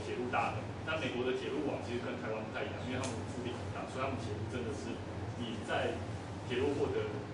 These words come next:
一定的企业的时候，它的利润也相当多。然后沃伯格是美国的，呃，纽约银行的一个持有人，这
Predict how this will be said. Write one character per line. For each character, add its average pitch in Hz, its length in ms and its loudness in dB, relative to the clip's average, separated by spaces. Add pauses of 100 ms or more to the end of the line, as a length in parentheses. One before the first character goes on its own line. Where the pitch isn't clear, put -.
一 - 80 -4
定 139 160 0
的 85 160 2
企 - 240 -2
业 123 160 4
的 - 80 -2
时 - 240 -4
候， 104 240 0
它 131 80 2
的 117 80 0
利 117 80 2
润 - 160 0
也 95 160 -2
相 104 240 -2
当 - 80 -4
多。 - 240 -4 (920)
然 147 80 4
后 202 160 6
沃 185 160 6
伯 147 160 8
格 135 160 4
是 135 480 4
美 117 160 2
国 117 240 2
的， 117 320 4 (160)
呃， 104 320 0 (640)
纽 117 80 2
约 139 240 6
银 131 80 0
行 - 160 0 (320)
的 117 80 0
一 120 80 2
个 107 160 0
持 - 160 -2
有 107 160 4
人， - 80 -2 (1120)
这 160 80 4